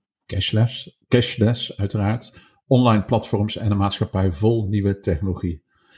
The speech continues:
En volgens de leider van het onderzoeksproject, professor Dennis Weber, is veel belastingfraude te voorkomen door de inzet van bijvoorbeeld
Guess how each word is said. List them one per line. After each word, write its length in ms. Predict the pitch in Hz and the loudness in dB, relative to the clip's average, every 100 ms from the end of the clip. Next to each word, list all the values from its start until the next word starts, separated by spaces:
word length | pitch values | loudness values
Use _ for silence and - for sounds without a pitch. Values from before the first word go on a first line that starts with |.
| _ | _
En 80 | 107 | -2
volgens 260 | 110 101 - | 0 0 0
de 120 | 85 | 2
leider 460 | 87 127 180 180 - | 4 4 2 -2 -6
van 180 | - 143 | -2 0
het 120 | 139 | -2
onderzoeksproject, 840 | 147 135 147 - - 127 139 - | -4 -2 -4 -2 2 2 0 -4
professor 480 | - 95 95 101 85 | -8 -4 -2 -2 -2
Dennis 280 | 87 87 - | -2 -2 -2
Weber, 420 | 90 117 143 - _ _ _ - | 2 2 0 -6 _ _ _ -10
is 160 | - | -6
veel 240 | - 131 135 | 2 2 4
belastingfraude 720 | 104 104 110 98 98 98 87 | 0 0 -2 -4 -2 0 -2
te 120 | 95 | -4
voorkomen 440 | - - 87 92 | -8 -6 -4 -2
door 120 | 92 87 | -2 -2
de 100 | - | -4
inzet 400 | 98 - 95 - | -4 -4 -4 -4
van 260 | 90 95 | -4 -4
bijvoorbeeld 600 | 87 85 87 101 - - | -6 -6 -4 -4 -6 -16